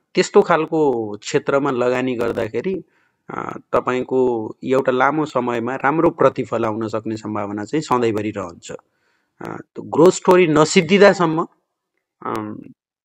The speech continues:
हाम्रो चाहिँ बुल मार्केटकै एउटा जर्नी हो। हो, म-, जहाँसम्म बबलहरू, एसेट्स बबलहरू भयो, अ,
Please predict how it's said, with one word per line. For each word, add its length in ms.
हाम्रो 240
चाहिँ 240
बुल 160
मार्केटकै 540
एउटा 220
जर्नी 440
हो। 260
हो, 300
म-, 200
जहाँसम्म 540
बबलहरू, 760
एसेट्स 400
बबलहरू 500
भयो, 600
अ, 60